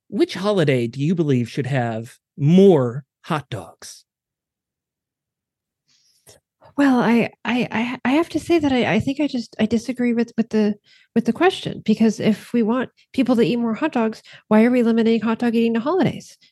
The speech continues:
Speaker 2: Hot dogs should just be an everyday meal. You have a hot dog because it's a Wednesday, and then there would be more hot dogs. So I think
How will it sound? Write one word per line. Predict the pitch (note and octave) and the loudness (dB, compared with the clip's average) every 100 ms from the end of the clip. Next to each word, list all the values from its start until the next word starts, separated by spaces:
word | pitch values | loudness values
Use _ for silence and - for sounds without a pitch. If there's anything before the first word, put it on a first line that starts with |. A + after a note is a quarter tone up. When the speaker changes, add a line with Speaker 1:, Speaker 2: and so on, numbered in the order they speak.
| _ | _
Speaker 2:
Hot | - G3+ | -2 0
dogs | A#3+ A#3 - | 0 -2 -4
should | G#3 | -6
just | G#3 A3 - | -4 -4 -2
be | A#3+ A#3 | 0 2
an | G#3+ G3+ | 0 0
everyday | G#3 A3+ A3+ A#3 | 0 0 0 0
meal. | F#4 A#3 - - | 0 -2 -6 0
You | F#3+ | 2
have | F#3+ G3 | 2 0
a | |
hot | A3 D#4+ | 0 -2
dog | G3+ E3 - | -2 -4 -2
because | F3+ F#3 F#3 F3+ - | 0 0 -2 -2 0
it's | G#3 G#3 | 2 2
a | |
Wednesday, | G3+ D#4 G4+ - - _ _ _ _ - | 0 0 -2 -6 -12 _ _ _ _ 0
and | G3+ | 2
then | F3+ F3 G3 - _ | 4 2 0 -6 _
there | F#3 E3 | 0 2
would | F3+ | 2
be | F3+ | 2
more | G3 A3 | 2 0
hot | D#4+ F4+ | 0 -2
dogs. | - - - - | -4 -6 -20 -20
So | - G3+ E3+ F3 - - - | -4 -2 0 -4 -12 -20 -2
I | A3 | 2
think | A3 G3+ G#3 | 2 0 -2